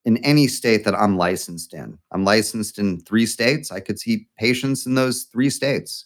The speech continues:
Of course, they can come and see me in my office, which I prefer, but I see technology as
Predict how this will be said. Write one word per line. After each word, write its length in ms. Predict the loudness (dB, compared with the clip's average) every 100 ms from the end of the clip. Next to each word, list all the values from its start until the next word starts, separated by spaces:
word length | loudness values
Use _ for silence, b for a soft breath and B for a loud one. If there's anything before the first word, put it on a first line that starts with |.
| _
Of 60 | 4
course, 240 | 4 6
they 120 | 2
can 180 | 4 2
come 220 | 4 4
and 100 | 2
see 220 | 0 0
me 160 | 2 4
in 80 | 2
my 160 | 2
office, 480 | 2 2 0 -2 -12
which 160 | -4 0
I 120 | 0
prefer, 600 | 0 -10 -2 2 2 0 -8 _ _
but 340 | 4 6 2 b b b _ 0
I 240 | 2 4
see 260 | 0 -4 -4
technology 960 | -2 -4 0 2 4 4 2 -2 -4
as 400 | -2 0 0 -4